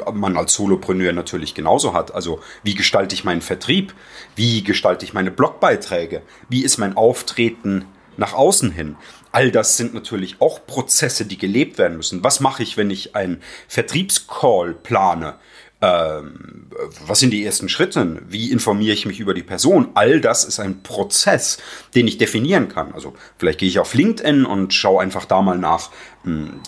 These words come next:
was, was macht dieser Mensch denn eigentlich? Was hat er, wie kommentiert er? Was kommentiert er? Und so weiter und schaue und informiere mich über diese Person, bevor ich sie anrufe.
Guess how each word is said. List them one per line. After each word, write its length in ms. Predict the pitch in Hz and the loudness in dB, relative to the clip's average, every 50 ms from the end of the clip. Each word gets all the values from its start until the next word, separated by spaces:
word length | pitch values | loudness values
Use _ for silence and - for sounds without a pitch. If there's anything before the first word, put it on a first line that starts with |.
| - 73 | -16 -8
was, 240 | - 71 - - - | -4 -4 -4 -4 -2
was 140 | 92 90 - | -2 0 2
macht 180 | 127 127 - - | 2 0 2 0
dieser 200 | 226 - 143 107 | 2 2 2 2
Mensch 360 | 101 98 95 95 92 - - | 2 2 2 2 2 2 0
denn 160 | 101 90 - | 0 -2 0
eigentlich? 540 | - 87 92 87 87 82 78 82 - - - | -2 -2 -2 -2 -4 -6 -8 -8 -6 -4 -2
Was 120 | 95 - | 0 0
hat 120 | 120 - - | 0 2 2
er, 360 | 101 95 95 110 113 127 101 | 2 2 2 0 -4 -4 -6
wie 120 | 110 110 | -8 -8
kommentiert 680 | - - 123 104 98 92 92 - - 151 196 202 - | -4 -2 0 2 2 0 0 0 0 2 0 0 2
er? 140 | - 95 - | 0 0 2
Was 240 | - 131 - - - | 2 0 0 0 0
kommentiert 640 | - 160 147 117 101 95 - - 95 82 73 - - | 0 2 2 2 2 0 -2 -6 -6 -8 -8 -8 -10
er? 240 | - 78 - - - - - - - - - | -8 -8 -8 -8 -10 -14 -16 -16 -16 -14 -2
Und 120 | - 113 113 | 2 4 4
so 100 | 110 104 | 6 6
weiter 240 | 131 151 131 135 107 | 4 4 2 0 0
und 120 | 95 95 | 0 0
schaue 320 | - - 104 107 113 117 - | 2 2 2 2 2 2 0
und 160 | 117 117 - | -2 -2 0
informiere 440 | 131 127 - 113 107 127 156 - 139 | 0 0 0 2 2 2 2 2 2
mich 380 | - - - - - - - - | 2 0 -2 -4 -8 -14 -16 -12
über 200 | - 123 117 107 | -2 0 2 2
diese 220 | 98 98 90 90 - | 2 2 0 -2 -4
Person, 640 | - 101 90 - 135 165 147 104 92 90 82 78 | -4 -4 0 4 4 6 6 4 4 0 -2 -6
bevor 260 | - - - - 82 - | -10 -12 -10 -8 -8 -8
ich 80 | - | -8
sie 80 | - - | -6 -2
anrufe. 500 | - 101 98 - - 82 80 - - | -2 -2 -2 -2 -6 -10 -16 -18 -20